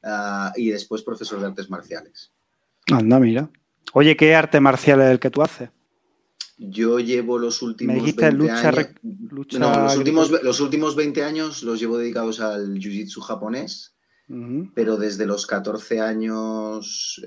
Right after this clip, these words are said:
Speaker 1: empecé con karate, algo de defensa personal después moderna, eh, me saqué el título de lu-,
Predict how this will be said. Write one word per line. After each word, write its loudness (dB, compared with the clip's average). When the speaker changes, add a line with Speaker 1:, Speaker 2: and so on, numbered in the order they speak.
Speaker 1:
empecé -10
con -8
karate, -4
algo -8
de -8
defensa -10
personal -8
después -8
moderna, -6
eh, -6
me -6
saqué -10
el -8
título -12
de -4
lu-, -6